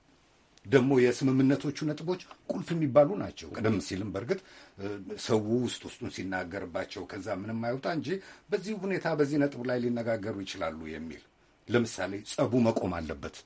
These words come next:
ተኩስ መቆም አለበት። ሲቪሊያን አንድም ሲቪል ከሞተ ብዙ ነው ያለ ምክንያት። ሌላኛው የትጥቅ የመፍታት ጉዳይ ነው። በተረጋጋ ሁኔታ በስርዓትና በሂደት ትጥቅ መፍታት፣ ለመፍታት ተስማምተዋል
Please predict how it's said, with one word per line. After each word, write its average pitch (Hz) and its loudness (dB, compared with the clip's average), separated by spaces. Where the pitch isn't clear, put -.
ተኩስ 127 2
መቆም 113 -4
አለበት። 87 -14
ሲቪሊያን 151 2
አንድም 156 4
ሲቪል 123 0
ከሞተ 151 -6
ብዙ 151 -10
ነው 147 -10
ያለ 107 0
ምክንያት። 110 -4
ሌላኛው 170 6
የትጥቅ 135 6
የመፍታት 156 2
ጉዳይ 123 -2
ነው። 65 -10
በተረጋጋ 139 4
ሁኔታ 82 -8
በስርዓትና 117 0
በሂደት 123 2
ትጥቅ 151 4
መፍታት፣ 123 0
ለመፍታት 123 2
ተስማምተዋል - -6